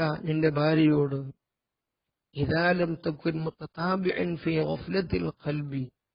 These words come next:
അതിൽ അവിടെ മുഴുകി, അതിൽ മാത്രം ശ്രദ്ധ പതിപ്പിച്ച്, വെറും ഒരു,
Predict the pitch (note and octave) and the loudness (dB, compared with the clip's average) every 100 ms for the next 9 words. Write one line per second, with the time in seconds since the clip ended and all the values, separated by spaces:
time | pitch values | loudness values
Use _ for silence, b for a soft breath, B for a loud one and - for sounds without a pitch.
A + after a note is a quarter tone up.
0 | _ _ _ _ _ _ - C3+ D#3 F3 | _ _ _ _ _ _ -18 -12 -12 -12
1 | - _ - D#3+ E3+ D3+ E3 F#3+ F3+ G3+ | -14 _ -14 -12 -12 -10 -6 -6 -6 -8
2 | E3+ F3 _ _ - D#3+ E3 E3 E3+ F#3+ | -8 -14 _ _ -14 -12 -10 -8 -6 -6
3 | F#3 - F#3+ F#3 - F3 F3 F#3+ F3+ F3+ | -10 -12 -12 -10 -10 -10 -8 -8 -8 -10
4 | - E3 - E3 D3 _ _ _ _ _ | -16 -18 -12 -12 -12 _ _ _ _ _
5 | _ _ _ - F3+ G3+ G#3 E3+ E3+ _ | _ _ _ -4 0 2 0 -2 -12 _
6 | _ _ _ _ D#3+ E3 E3+ | _ _ _ _ -10 -4 -2